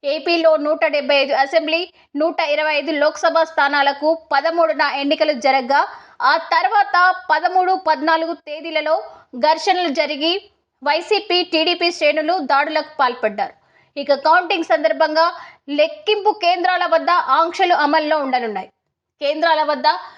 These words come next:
అల్లర్లు సృష్టించాలని చూస్తే కఠిన చర్యలు తీసుకుంటామని ఏపీ పోలీసులు హెచ్చరించారు.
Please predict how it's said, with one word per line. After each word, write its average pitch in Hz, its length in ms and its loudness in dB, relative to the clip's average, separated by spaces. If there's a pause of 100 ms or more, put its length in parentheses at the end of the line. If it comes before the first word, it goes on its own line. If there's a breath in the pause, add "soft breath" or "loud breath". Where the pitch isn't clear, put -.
(220 loud breath)
అల్లర్లు 370 460 -2
సృష్టించాలని 330 800 0 (100)
చూస్తే 320 520 0
కఠిన 339 260 -2
చర్యలు 320 440 -2
తీసుకుంటామని 302 880 -2 (320 loud breath)
ఏపీ 320 320 2
పోలీసులు 302 520 0
హెచ్చరించారు. 254 880 -2